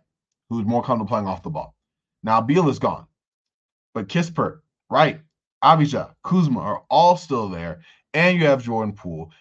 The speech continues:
and you got Bilal Coulibaly, and you have Landry Shamet. With that being said, even if Davis is healthy and playing well, I doubt he gets that much playing time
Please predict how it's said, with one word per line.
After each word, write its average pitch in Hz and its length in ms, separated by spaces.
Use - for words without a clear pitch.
and 170 180
you 170 60
got 139 180
Bilal 113 260
Coulibaly, 82 680
and 151 260
you 127 60
have 110 140
Landry 95 320
Shamet. - 300
With 87 100
that 160 240
being 131 220
said, - 300
even 180 500
if 143 280
Davis 135 420
is 123 120
healthy 135 460
and 101 120
playing 127 360
well, 107 340
I 101 80
doubt 123 320
he 143 80
gets 127 220
that 110 180
much 120 200
playing 120 320
time 80 340